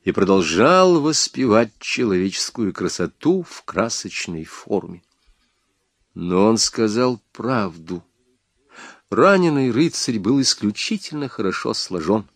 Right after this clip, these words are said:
Под бронзовой кожей вырисовывались с анатомической точностью длинные вытянутые мускулы, широкие плечи, узкая талия, плоский живот,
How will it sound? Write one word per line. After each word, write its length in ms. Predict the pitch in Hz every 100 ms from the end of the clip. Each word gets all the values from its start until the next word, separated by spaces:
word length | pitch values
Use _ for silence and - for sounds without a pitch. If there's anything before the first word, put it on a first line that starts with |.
| _ _ _ _ _ _ _ -
Под 160 | 107
бронзовой 580 | 107 127 135 117 127 127
кожей 600 | - - 139 123 104 90 - - -
вырисовывались 880 | 95 117 110 - 123 123 123 123 113
с 80 |
анатомической 720 | 120 120 117 127 135 - - 117
точностью 760 | 120 131 - 139 127 - 127
длинные 800 | 123 113 147 135 120 110 98 95
вытянутые 680 | 90 117 104 95 85 90 82
мускулы, 580 | 85 143 - - 90 - - -
широкие 580 | - - 135 147 - 156
плечи, 580 | - 135 151 127 - - - -
узкая 540 | 160 160 - - 139
талия, 540 | 131 165 156 123 80 -
плоский 640 | 120 165 - - - 131
живот, 520 | 98 117 113 170 120